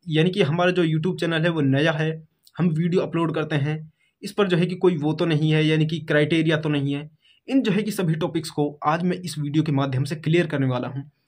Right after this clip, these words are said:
कि दोस्तों कौन-कौन जो है कि without title वीडियो अपलोड कर सकता है, इसके लिए कोई यानी कि क्राइटेरिया तो नहीं है। And जो है कि दोस्तों इसको किस तरह कर सकते हैं,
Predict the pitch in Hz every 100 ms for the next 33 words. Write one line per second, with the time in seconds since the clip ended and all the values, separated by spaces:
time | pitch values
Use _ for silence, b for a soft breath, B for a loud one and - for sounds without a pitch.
0 | _ b b _ 226 190 208 214 214 180
1 | 180 196 190 151 170 180 151 156 160 156
2 | 151 151 139 147 151 135 151 151 151 151
3 | - 143 151 - 208 202 190 185 165 175
4 | 160 156 156 160 160 156 156 151 139 143
5 | 139 151 b b b b b 196 208 170
6 | 190 190 175 160 208 190 185 226 - 233
7 | 226 196 185 180 160 156